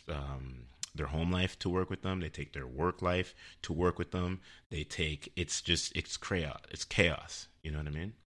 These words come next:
And things in life doesn't work that way. You know what I mean? You really have to have two variable options. You create your own future slash business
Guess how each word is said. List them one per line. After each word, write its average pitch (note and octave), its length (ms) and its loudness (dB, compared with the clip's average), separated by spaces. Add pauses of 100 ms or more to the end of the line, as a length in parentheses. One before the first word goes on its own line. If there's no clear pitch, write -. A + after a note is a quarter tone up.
(720)
And D#2 120 -6
things G#2+ 240 0
in G#2+ 120 0
life F#2+ 180 0
doesn't E2 280 -6
work D#2+ 220 -6
that - 180 -12
way. - 180 -20 (240)
You D#2+ 80 -8
know D2+ 80 -4
what D2+ 80 -4
I D2 40 -6
mean? E2 260 -6 (680)
You F#2+ 160 2
really A#2+ 240 8
have G2 440 2 (460)
to G#2 60 2
have D#2+ 340 -2
two - 180 -2
variable D#2 420 -2
options. - 640 -8 (360)
You D#2 100 -10
create - 420 2
your E2 80 -4
own D2+ 80 -4
future E2+ 460 0
slash D2 360 -6
business - 540 -12